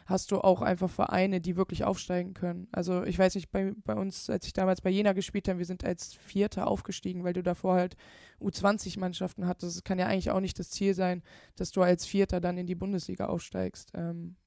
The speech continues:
finde ich ein bisschen schwierig, ähm, sollte man halt nochmal überdenken, ob das, man dann die Verteilung vielleicht ein bisschen anders, ähm, darstellen kann, ja.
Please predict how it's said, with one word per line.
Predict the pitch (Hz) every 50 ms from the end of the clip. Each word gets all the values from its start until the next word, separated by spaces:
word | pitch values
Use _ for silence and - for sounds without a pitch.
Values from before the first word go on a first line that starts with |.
| _ _ _ -
finde | - - 202 190
ich | 170
ein | 196 185
bisschen | 196 - - 196 180
schwierig, | - - 202 214 226 208 220 214 - - - - -
ähm, | 185 180 180 175 175 175 180 - 185
sollte | 160 185 185 180 - 185
man | 175 175 185
halt | 180 180 -
nochmal | - 175 - 190 185
überdenken, | 175 180 175 165 180 190 190 - 185 175
ob | 180 170
das, | - - 180 - - - - - - - - - - -
man | - 190 185 185
dann | 185 180 180
die | 170 180 180
Verteilung | - 185 - - 180 180 180 175 170
vielleicht | - 196 190 175 -
ein | 214
bisschen | 180 180 - - 202 -
anders, | - 185 180 175 170 - - -
ähm, | - - 175 170 180 185 - _ _ _ _ _ -
darstellen | - 175 165 - - - - 180
kann, | - 190 180
ja. | 170 175 180